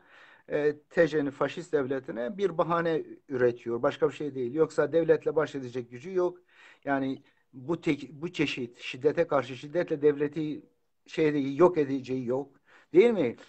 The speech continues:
Kürtlere özgürlük sağlayacağı. O halde bu m-, çelişkili. Yani P K K'nın iddia ettiği idealle P K K'nın silahlı mücadelesi birbiriyle çelişiyor.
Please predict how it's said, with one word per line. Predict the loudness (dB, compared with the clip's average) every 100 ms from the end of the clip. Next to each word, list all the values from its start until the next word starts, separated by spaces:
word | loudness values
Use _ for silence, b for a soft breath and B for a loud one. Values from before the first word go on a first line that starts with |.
| B
Kürtlere | -8 2 6 8
özgürlük | 6 2 -4 -6
sağlayacağı. | -2 0 0 -2 0 6
O | 8
halde | 6 6 2 2 -6
bu | -6 -6 -6
m-, | -8 -8 -14 -2
çelişkili. | 2 2 2 -4 -4 -2
Yani | 0 -2 -4 -10 B B B _
P | -4 -2
K | -4
K'nın | 0 0 0
iddia | -4 2 6 8
ettiği | 6 2 -6
idealle | -6 0 2 4 2 0 -4 -4
P | -4 -4
K | -6
K'nın | -4 -4
silahlı | -6 -4 -2 -2 -4
mücadelesi | -2 0 2 0 -4 -6
birbiriyle | -6 -6 -6 -6
çelişiyor. | -6 -8 -10 -14 -18